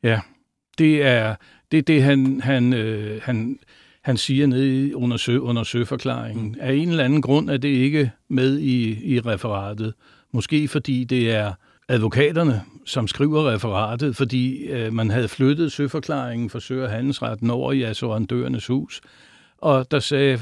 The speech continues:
Speaker 1: øh, Frank Poulsen, der var retspræsident, han havde ikke kapacitet til at, øh, få, få skrevet referatet. Så derfor så lader han rekviranten, Henrik Johansens advokat, lave referatet.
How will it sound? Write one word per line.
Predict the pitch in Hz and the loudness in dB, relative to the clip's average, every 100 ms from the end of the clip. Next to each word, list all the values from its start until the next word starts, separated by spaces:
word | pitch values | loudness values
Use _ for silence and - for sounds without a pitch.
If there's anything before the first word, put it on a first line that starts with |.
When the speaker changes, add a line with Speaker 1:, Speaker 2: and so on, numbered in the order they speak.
| 180 | -4
Speaker 1:
øh, | 143 | -8
Frank | 117 127 101 | -4 -2 0
Poulsen, | 113 123 - 143 | -2 -2 -2 -2
der | 123 | -2
var | 110 104 | -2 -4
retspræsident, | 113 - 127 120 120 123 | -6 -6 -4 -4 -4 -2
han | 123 123 | -2 0
havde | 127 123 | 0 0
ikke | 120 - | -2 -2
kapacitet | 127 113 110 117 - 120 120 | -8 -6 -6 -6 -6 -8 -8
til | - 123 | -6 -6
at, | 117 113 - | -4 -8 -8
øh, | - 113 107 | -8 -8 -8
få, | 120 110 | -6 -6
få | 104 113 98 | -6 -8 -10
skrevet | - 101 104 117 | -8 -8 -6 -6
referatet. | 101 107 92 95 98 113 - _ _ _ - | -8 -8 -8 -10 -10 -12 -14 _ _ _ -10
Så | 127 | -2
derfor | 139 151 151 | 0 0 0
så | - | 0
lader | 147 151 143 | 2 2 2
han | 123 127 123 104 _ _ _ _ _ - | 2 2 2 0 _ _ _ _ _ -2
rekviranten, | 131 - 127 110 165 - 185 139 95 - _ _ - | 0 2 2 4 2 2 4 4 4 -4 _ _ -20
Henrik | - 139 151 135 135 | -2 0 2 0 0
Johansens | 107 120 - - 170 147 | 0 0 -2 -2 -2 0
advokat, | - 117 104 - 151 165 - - _ _ _ _ _ _ 202 | 0 -2 -2 -4 -4 -4 -8 -16 _ _ _ _ _ _ -6
lave | 120 113 156 147 | 0 0 0 -2
referatet. | 113 120 95 110 117 135 | -4 -4 -6 -8 -8 -8